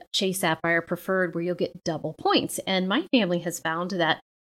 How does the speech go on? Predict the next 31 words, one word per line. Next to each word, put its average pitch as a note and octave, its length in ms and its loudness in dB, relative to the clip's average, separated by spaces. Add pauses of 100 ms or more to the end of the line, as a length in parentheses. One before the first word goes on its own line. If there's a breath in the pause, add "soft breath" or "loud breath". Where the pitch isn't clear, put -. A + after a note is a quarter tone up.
(100)
just C4 160 4
by A#3 120 6
putting G#3+ 280 -2
our F3+ 80 2
spending F#3 480 0
on F3 300 -2
cards F#3 340 -2
like A#3 240 0
this, C#4 460 0
we're C#4 120 6
able A#3 300 0
to - 160 -4
keep G#3+ 280 -6
our E3+ 120 0
points G#3+ 420 -6
balance - 600 0
full G#3+ 360 6 (480)
if - 120 -8
we F3 100 0
put G3 180 -4
our F#3+ 140 2
dining F#3 340 2
and F3 100 -2
travel F#3 380 -2
on A#3 140 0
these A#3 220 -2
cards, B3+ 540 -2
um, F3+ 240 0
to - 100 -6
keep A3 260 -6
replenishing G3 880 -2